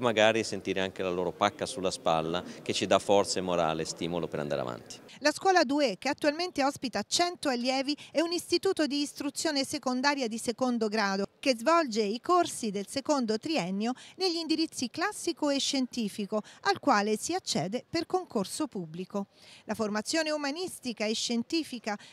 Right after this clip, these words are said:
Speaker 2: prevista dal piano dell'offerta formativa del triennio conclusivo del liceo classico e scientifico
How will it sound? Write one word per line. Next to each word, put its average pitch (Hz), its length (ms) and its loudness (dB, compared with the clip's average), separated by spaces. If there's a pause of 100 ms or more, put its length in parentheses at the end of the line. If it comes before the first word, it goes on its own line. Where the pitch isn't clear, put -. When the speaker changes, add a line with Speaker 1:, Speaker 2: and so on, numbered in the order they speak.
Speaker 2:
prevista 330 400 -2
dal 277 160 0
piano 302 260 -2
dell'offerta 233 560 0
formativa 254 600 0
del 262 240 -4
triennio 262 560 0
conclusivo 277 760 -2
del 185 140 -4
liceo 233 400 0
classico 254 640 -4
e 196 80 -4
scientifico 233 800 -8